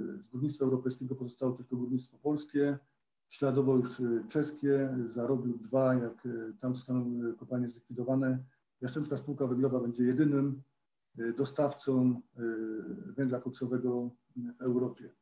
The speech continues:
Pozostaniemy jedynym producentem. E, i teraz jak popatrzymy na naszą emisję metanu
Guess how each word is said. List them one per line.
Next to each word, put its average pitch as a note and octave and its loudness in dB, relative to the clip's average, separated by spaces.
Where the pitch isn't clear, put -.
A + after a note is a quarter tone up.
Pozostaniemy B2+ 0
jedynym C3 2
producentem. B2 -6
E, - -12
i - -14
teraz D3+ 0
jak - -4
popatrzymy B2+ 0
na B2 -4
naszą C3+ 0
emisję C#3 2
metanu A#2+ -4